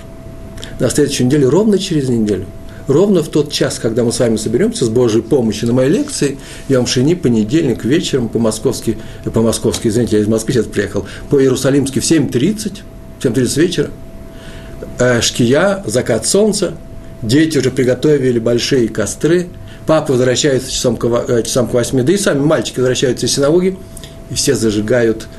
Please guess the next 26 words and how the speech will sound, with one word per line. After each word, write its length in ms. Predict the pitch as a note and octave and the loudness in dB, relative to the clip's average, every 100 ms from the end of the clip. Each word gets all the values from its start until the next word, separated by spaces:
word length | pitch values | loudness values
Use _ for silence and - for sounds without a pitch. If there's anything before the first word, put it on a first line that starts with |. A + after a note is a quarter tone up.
| - - | -16 -4
костры. 320 | A#2 - A2 | -2 0 2
Весь 360 | B2 F3 - - - - - | 4 2 0 -10 -14 -14 -4
Израиль 440 | A#2 B2 C#3+ C3+ | 0 2 2 0
будет 220 | A2+ A#2 A2 | 0 -2 -2
полон 420 | - B2+ A#2 G#2 - - - | 0 2 2 -2 -6 -14 -6
костров. 540 | B2+ G#2+ - C3 B2 - - - - - | -2 -2 0 2 2 0 -8 -14 -14 -6
Э, 280 | A#2+ A2 G#2+ | 0 2 2
это 140 | C3 C3+ | 0 2
великий 320 | B2 C#3+ C#3+ | 2 2 0
праздник, 460 | - D#3+ F#3+ G#3+ B2+ | 0 2 2 0 0
большой 240 | A#2 C3 | 0 0
праздник, 340 | - F3+ E3+ | 0 0 0
вы 80 | B2 | 0
об 140 | A2+ A#2+ | 0 -2
этом 160 | B2+ | -4
прекрасно 340 | C#3+ D3 D3+ E3 | -2 -2 0 0
знаете, 440 | G3 F#3+ - C#3+ - - - | 2 2 0 -6 -8 -14 -4
и 40 | C3 | 0
мы 120 | B2 | 2
о 20 | |
нём, 140 | B2 B2 | 2 2
может 200 | A#2 G#2+ | 0 -2
быть, 120 | G#2+ | -2
поговорим 340 | A2 A2+ A2+ | 0 2 2
через 220 | G#2+ G#2+ | 0 0
неделю. 320 | G#2 F#2+ E2+ | 0 0 -2